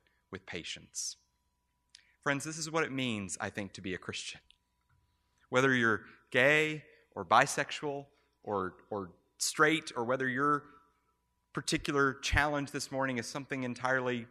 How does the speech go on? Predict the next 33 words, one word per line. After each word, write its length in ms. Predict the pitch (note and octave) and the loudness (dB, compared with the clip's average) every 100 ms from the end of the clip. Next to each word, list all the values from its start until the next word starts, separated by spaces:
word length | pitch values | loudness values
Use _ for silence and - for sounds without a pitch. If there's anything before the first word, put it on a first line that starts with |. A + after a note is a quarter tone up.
| - | -6
different 380 | D3+ - G2 - | -4 -4 -8 -6
from 240 | G#2 G2 - _ - | -6 -6 -12 _ -4
sexuality. 720 | C#3+ - - A#2 A2 G#2 F#2+ | -2 -2 0 4 4 4 -2
To 140 | - A#2 | -6 -4
be 240 | D3 D#3+ | -2 0
a 60 | D#3 | -2
Christian 680 | - E3+ - - D#2 - - _ _ _ - | 0 0 0 -6 -10 -12 -20 _ _ _ -4
means 380 | B2 B2 A#2+ - | 0 0 -2 -8
to 80 | |
hope, 460 | A2+ - G#2+ F2 - - _ _ _ _ _ _ _ _ _ - - | -12 -8 -6 -6 -12 -20 _ _ _ _ _ _ _ _ _ -10 -2
to 120 | C3 | 2
embrace 560 | A#2 A2 C3 C#3 - - | 4 6 6 6 2 -4
your 120 | A#2+ | -6
status 680 | - C3 A#2 G2+ E2 - - - - - | -2 4 4 4 -2 -8 -12 -18 -20 -6
as 160 | A2+ G#2 | -2 0
a 60 | G#2 | 0
wayfarer, 640 | G#2 G#2+ G#2+ G2 D#2 D2 - _ _ _ _ _ - | 0 0 -2 -6 -6 -10 -20 _ _ _ _ _ -10
as 100 | G2+ | -8
a 60 | |
pilgrim 440 | - C3 B2 A2 G2 | -6 -4 -2 -2 -4
on 100 | G2 | -4
the 60 | |
way 220 | G2 G#2+ G2+ | 0 2 2
to 60 | |
the 100 | F#2 | -2
city 300 | - A#2 G#2 | -6 -6 -6
of 100 | F#2+ | -6
God, 360 | - F#2 F2 D#2 D#2 _ _ _ _ - - | -2 0 -2 -4 -12 _ _ _ _ -20 -8
to 100 | C3+ | -2
wait 280 | A#2+ C3+ C#3+ | 4 4 4
for 140 | C#3 | -2
your 180 | B2 A#2 | 0 2
adoption, 560 | A2 G#2 G#2 - E2+ | 4 2 2 -8 -12